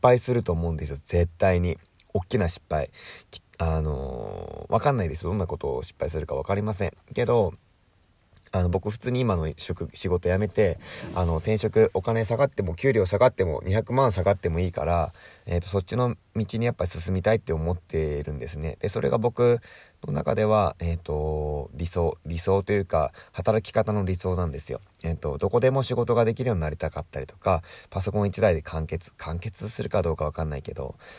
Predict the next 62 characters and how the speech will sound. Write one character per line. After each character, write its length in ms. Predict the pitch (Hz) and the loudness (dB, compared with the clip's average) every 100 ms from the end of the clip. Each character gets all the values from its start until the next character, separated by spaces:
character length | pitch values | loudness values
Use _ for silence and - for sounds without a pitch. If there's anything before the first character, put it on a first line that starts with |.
| - | -6
ま 80 | 95 | -4
あ、 20 | |
コ 100 | 104 | 0
ミ 60 | 135 | 0
ュ 40 | |
ニ 60 | 139 | 2
ケ 120 | 165 | 2
ー 20 | |
シ 80 | 135 | 2
ョ 40 | |
ン 40 | 98 | -2
と 80 | |
か 100 | - | -4
ね、 140 | 76 80 | -4 0
対 180 | 98 95 | 2 2
人 160 | 110 | 0
ス 80 | - | 0
キ 100 | 127 | -2
ル 60 | 101 | -2
と 120 | 78 | -2
か、 280 | - 82 - | 0 0 2
営 160 | 92 98 | 2 4
業 160 | 113 | 4
力 180 | 107 90 | 2 -2
と 120 | 73 | -8
か 200 | - 76 | -4 -4
っ 40 | 73 | -2
て 100 | 107 | -2
い 40 | |
う 20 | |
の 60 | 107 | 0
も 100 | 82 | -2
非 160 | 82 | -2
常 160 | 85 113 | 0 2
に 100 | 123 | 6
大 160 | 127 131 | 6 8
事 80 | |
だ 100 | 139 | 8
と 140 | - 95 | 8 4
思 140 | 82 | 2
う 20 | 78 | -4
ん 40 | |
で 80 | 76 | -6
す 80 | - | -4
ね。 240 | 85 85 - - - | -2 -2 -8 -20 -8
で、 100 | 95 | -4
僕 220 | 80 - | -2 0
は 120 | 101 101 | 0 0
あ 40 | |
の、 160 | 95 92 | 0 0
一 140 | 92 | 0
応 80 | 85 - | -2 -4
飲 140 | 143 | -4
食 180 | 165 139 | -2 -2
店 380 | - 104 82 - | 0 0 0 -4
で 180 | 73 80 | -4 -4
店 140 | 113 98 | -2 -2
長 120 | 69 | -2
や 60 | |
っ 20 | 69 | -2
て 160 | - | 0
る、 100 | 139 | -2